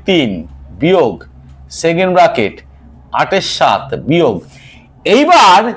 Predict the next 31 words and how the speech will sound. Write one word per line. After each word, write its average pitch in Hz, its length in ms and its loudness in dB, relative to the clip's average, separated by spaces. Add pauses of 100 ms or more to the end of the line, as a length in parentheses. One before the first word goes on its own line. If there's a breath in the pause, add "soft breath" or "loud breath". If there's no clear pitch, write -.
(320)
তুমি 262 260 2 (400)
একুশ, 247 260 -2 (140)
তিন 240 220 2
আর - 160 0
চারের 190 320 2 (460 loud breath)
লসাগু 143 380 0 (100)
করবে। 92 260 -2 (160)
এখানে 220 280 0
একটু 208 140 -4 (100)
করে 208 220 4
দিই, 208 120 -2 (540 soft breath)
একুশ, 208 380 0 (680)
তিন, 190 380 0 (420)
চারের 165 400 0
লসাগু 170 380 0 (100)
যদি 165 160 0 (120)
করি, 156 200 0 (500 soft breath)
তিন 185 180 0 (160)
দিয়ে 202 160 2 (100)
তিন 180 140 2 (120)
সাতে 180 260 -2 (120)
একুশ, 202 220 -2 (120)
তিন 165 120 2 (100)
অক্ষে 170 220 -4 (140)
তিন 196 140 2 (140)
চার, 95 220 -2 (500 loud breath)
আর 262 80 2 (140)
যায় 123 300 0
না, 85 80 -10 (400 soft breath)
চার 196 160 2 (140)
সাতে 247 260 2